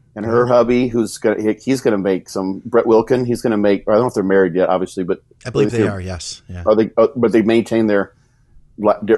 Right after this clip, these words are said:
Speaker 1: different last names, I guess. Um, but Brett Wilkins is a friggin' cool, super cool guy.
Speaker 2: Yeah.
Speaker 1: You th-,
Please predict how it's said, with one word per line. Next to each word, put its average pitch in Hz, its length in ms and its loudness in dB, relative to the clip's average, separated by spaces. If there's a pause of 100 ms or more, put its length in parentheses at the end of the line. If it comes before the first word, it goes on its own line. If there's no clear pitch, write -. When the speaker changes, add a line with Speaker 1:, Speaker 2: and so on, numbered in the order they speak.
Speaker 1:
different 107 200 -2
last 98 240 2
names, 95 220 -2
I 90 80 0
guess. 90 320 -4 (400)
Um, 95 500 0
but 110 220 2
Brett 117 220 4
Wilkins 117 400 2
is 92 120 -6
a 90 80 -2
friggin' 98 560 -2 (160)
cool, - 380 0
super - 560 0
cool 113 280 -2
guy. 98 400 2 (160)
Speaker 2:
Yeah. 98 240 -8
Speaker 1:
You 127 80 -2
th-, - 120 -8